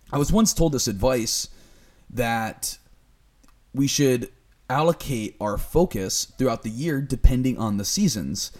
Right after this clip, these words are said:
And I've taken this into account when the seasons are changing and where I am in my life and when I do my self-reflection. But we'll start with the spring. And in the spring, the goal is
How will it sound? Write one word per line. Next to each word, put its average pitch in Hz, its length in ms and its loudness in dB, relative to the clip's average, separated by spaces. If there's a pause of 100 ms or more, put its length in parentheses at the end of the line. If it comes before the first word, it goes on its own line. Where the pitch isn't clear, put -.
(300)
And 127 140 -2
I've 123 100 -4
taken 185 360 2
this 123 200 0
into 110 300 -2
account 143 540 -2
when 127 320 -2
the 110 80 -2
seasons 110 360 -4
are 107 80 -4
changing 117 480 -2
and 101 160 -2
where 110 200 -4
I 107 80 -4
am 107 160 -2
in 107 100 -4
my 101 140 -4
life 110 320 -6
and 98 260 -2
when 107 140 -2
I 101 60 -4
do 110 180 -2
my 98 120 -2
self-reflection. 98 920 -6 (480)
But 120 240 4
we'll 123 100 -2
start 127 240 -2
with 139 120 -2
the 123 80 -4
spring. 139 420 -2
And 113 100 0
in 156 80 2
the 180 80 4
spring, 139 600 -2
the 123 100 -2
goal 113 560 0 (480)
is 107 480 -4